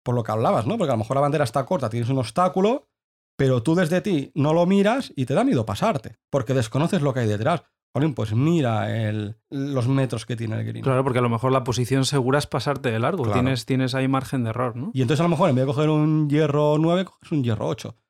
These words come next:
Speaker 1: para hacer más metros.
Speaker 2: Claro, sí, sí. Luego otro tema que tienes en los pares tres es que como tú sabes la,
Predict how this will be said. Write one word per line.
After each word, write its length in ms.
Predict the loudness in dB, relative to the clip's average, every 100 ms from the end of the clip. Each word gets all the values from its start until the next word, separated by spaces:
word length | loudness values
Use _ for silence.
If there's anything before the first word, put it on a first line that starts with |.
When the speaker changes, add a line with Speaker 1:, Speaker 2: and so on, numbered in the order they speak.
| _ _ _
Speaker 1:
para 140 | -2 0
hacer 140 | 2
más 160 | 0 0
metros. 380 | -2 -4 -14 -6
Speaker 2:
Claro, 320 | -2 -2 -2 -12 _ _ -2
sí, 80 | -2
sí. 220 | -2 -10 -12 _ _ _
Luego 220 | 0 4
otro 280 | 2 2 0
tema 260 | 2 2 2
que 140 | 2
tienes 260 | 2 2 4
en 60 |
los 100 | 2
pares 240 | 2 0 2
tres 180 | 0 0
es 60 |
que 80 | -2
como 240 | -2 -2 -2
tú 120 | -4
sabes 220 | -2 -2
la, 120 | -4